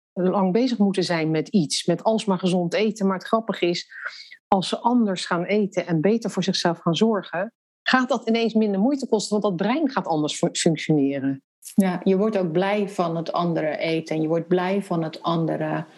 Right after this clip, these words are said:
Speaker 2: bewegen en je wordt blij van het vroeger naar bed gaan. En ja,
Speaker 1: Ja.
Speaker 2: zo
Speaker 1: En
Speaker 2: werkt
Speaker 1: dan,
Speaker 2: het inderdaad.
Speaker 1: en dan kost het ineens allemaal geen moeite meer.
Speaker 2: Nee.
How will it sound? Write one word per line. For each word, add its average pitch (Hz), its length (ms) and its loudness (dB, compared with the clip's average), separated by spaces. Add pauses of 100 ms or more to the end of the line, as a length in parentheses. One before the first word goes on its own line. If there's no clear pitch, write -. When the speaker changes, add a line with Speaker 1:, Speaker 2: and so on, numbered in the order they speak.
(280)
Speaker 2:
bewegen 185 600 0
en 170 100 0
je 175 100 2
wordt 165 240 -2
blij 185 360 0
van 185 160 -2
het 160 120 -4
vroeger 180 380 0
naar 160 180 -2
bed 165 220 -2
gaan. 165 380 0
En 160 260 0 (760)
ja, 180 200 2
Speaker 1:
Ja. 151 420 0
Speaker 2:
zo 220 120 4
Speaker 1:
En 190 60 2
Speaker 2:
werkt 185 160 4
Speaker 1:
dan, 202 160 0
Speaker 2:
het 196 100 0
inderdaad. 170 260 -2
Speaker 1:
en 247 60 4
dan 247 100 0
kost 254 240 0
het 226 140 0
ineens 185 320 0
allemaal 175 220 0
geen 214 260 -2
moeite 135 360 0
meer. 127 220 -2 (140)
Speaker 2:
Nee. 202 400 4